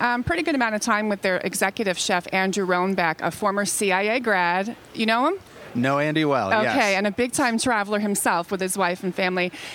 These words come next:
Speaker 1: So he's created an externship program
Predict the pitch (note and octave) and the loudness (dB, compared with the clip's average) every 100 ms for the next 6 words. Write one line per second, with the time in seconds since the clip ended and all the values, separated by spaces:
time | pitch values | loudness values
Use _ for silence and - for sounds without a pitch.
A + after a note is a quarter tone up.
0 | - - C#4+ C#4 F#4 - F4+ D#4 B3+ A#3 | -14 -6 -2 0 0 -2 -2 0 0 -2
1 | G#3+ - - G#3 F#3 - D#3 - E3 D3+ | -2 -4 -2 -2 -2 -2 -2 0 -2 0
2 | D#3 D#3 D3+ | 0 0 0